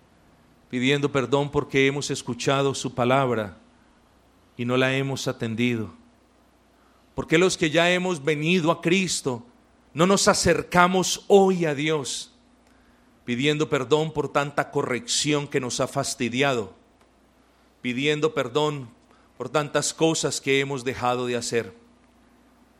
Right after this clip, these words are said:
Acerquémonos a Cristo. Pero ustedes también, amigos, y hablo de aquellos que no han creído, y hablo de los niños también,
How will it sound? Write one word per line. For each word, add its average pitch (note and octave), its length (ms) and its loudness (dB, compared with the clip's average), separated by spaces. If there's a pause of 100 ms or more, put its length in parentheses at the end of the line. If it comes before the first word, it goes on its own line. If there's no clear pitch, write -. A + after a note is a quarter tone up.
(360)
Acerquémonos C3 800 -2
a A#2+ 100 -8
Cristo. - 460 -4 (2250)
Pero D#3+ 140 2
ustedes A#3 420 4
también, A3 400 2
amigos, F#3 640 -4 (920)
y C#3+ 60 -2
hablo G#3 180 4
de G#3 80 6
aquellos G#3 640 0 (560)
que E3+ 120 0
no G3+ 240 6
han A3 120 0
creído, G#3+ 520 0 (840)
y D#3+ 120 -2
hablo A#3 240 4
de A3+ 100 8
los G3+ 180 0
niños A#3+ 500 0
también, C3 500 -6